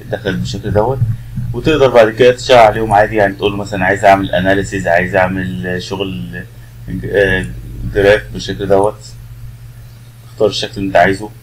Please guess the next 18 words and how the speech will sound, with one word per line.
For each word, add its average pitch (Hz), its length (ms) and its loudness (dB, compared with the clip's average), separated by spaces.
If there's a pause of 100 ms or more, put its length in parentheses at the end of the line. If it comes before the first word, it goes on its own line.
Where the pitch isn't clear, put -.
(1300)
وبعد 95 200 4
كده 98 100 0
تبدأ 92 280 0
بقى 95 180 4
تقسم، 95 540 -8
مثلًا 87 440 -8
ده 90 160 -4 (100)
هنا 92 180 -2
هيبقى 90 220 -6
هنا 90 100 -4
الكار 90 380 0
وهنا 87 340 -6
مثلًا 90 420 -6 (540)
الايج، 95 520 -2
ويبدأ 92 420 -2
يعمل 85 380 -2
لك 87 180 -6
الجدول 92 540 -2